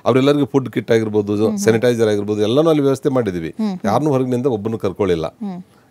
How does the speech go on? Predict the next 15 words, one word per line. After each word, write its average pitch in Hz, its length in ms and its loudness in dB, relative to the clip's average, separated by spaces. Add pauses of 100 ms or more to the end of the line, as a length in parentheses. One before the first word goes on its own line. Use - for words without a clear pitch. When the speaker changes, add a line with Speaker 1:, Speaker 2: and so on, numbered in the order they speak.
Speaker 1:
ಈ 156 120 0
ಎಲ್ಲ 160 240 2
ರೀತಿಗಳಿಂದ, 147 640 -2 (360)
ಆ, 131 120 -4
ನಾವು 123 500 2
ಪಾಸಿಟಿವ್ 110 360 -2
ಬರುವಂಥದ್ದಕ್ಕೆ 113 600 -2
ಸಾ-, 104 560 0
ಆ, 104 180 -2
ಬರದೇ 104 300 2
ಇರೋದಕ್ಕೆ 117 260 0
ಸಾಧ್ಯ 104 220 2
ಆಗಿದೆ. 107 480 -2 (300)
Speaker 2:
ನಾವು, 370 420 0
ಆ, - 160 -6